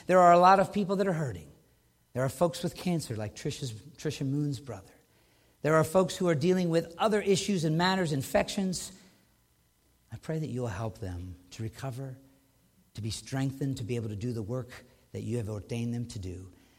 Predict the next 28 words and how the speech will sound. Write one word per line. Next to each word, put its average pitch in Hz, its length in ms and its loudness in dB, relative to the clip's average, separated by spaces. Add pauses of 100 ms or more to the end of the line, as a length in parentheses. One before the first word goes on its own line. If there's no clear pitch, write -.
(140)
And 101 80 -4
likewise, 143 460 2
Lord, 143 180 2
as 120 140 -2
we 123 60 -2
come 160 300 -2
to - 120 -10
this 147 320 -6 (120)
table 151 380 -2
in 117 80 -4
a 113 40 -6
few 147 200 -4
moments, 92 560 -8 (840)
I - 20 -14
pray 147 160 -6
that 135 140 -6
you 123 40 -8
help 117 220 -8
us - 140 -10
to - 80 -20
take 107 160 -12
it 107 80 -10
seriously. - 680 -14 (920)
Help 131 180 -8
us 131 140 -6
to - 160 -8
remember 117 600 -6
you. 104 480 -10